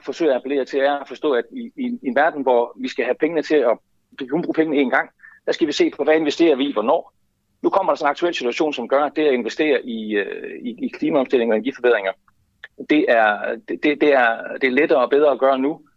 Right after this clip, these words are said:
på grund af økonomien, på grund af, af krigen i Ukraine. Og så gør vi det, så gør vi det nu.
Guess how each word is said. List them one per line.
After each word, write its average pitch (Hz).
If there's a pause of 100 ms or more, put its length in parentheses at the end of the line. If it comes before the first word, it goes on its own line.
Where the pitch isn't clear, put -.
(160)
på 117
grund 117
af 92
økonomien, 135 (120)
på 113
grund 120
af, 113 (460)
af 107
krigen 127
i 104
Ukraine. 131 (360)
Og -
så 160
gør 143
vi 139
det, 107
så 120
gør 117
vi 120
det 104
nu. 98